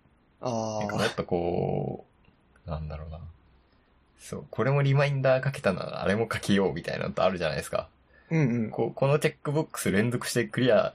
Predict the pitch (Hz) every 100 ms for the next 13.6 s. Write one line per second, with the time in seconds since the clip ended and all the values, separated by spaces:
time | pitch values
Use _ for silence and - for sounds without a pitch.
0 | - - 101 - - 87 104 135 120 90
1 | 80 - 71 87 - - 104 107 104 98
2 | - 95 90 90 90 73 - _ _ _
3 | _ - - - - - - - _ _
4 | _ _ 151 127 143 - _ _ _ _
5 | _ - 80 80 80 80 78 73 80 87
6 | 98 113 117 - - - _ _ _ _
7 | _ - _ - 110 - 123 - 107 113
8 | - 92 101 120 135 113 - 82 80 -
9 | - - - - - 107 - 156 127 117
10 | 87 78 69 50 - - - 95 127 135
11 | 139 131 123 123 120 120 120 117 - 117
12 | 117 117 113 92 85 92 78 71 73 -
13 | - - - - - -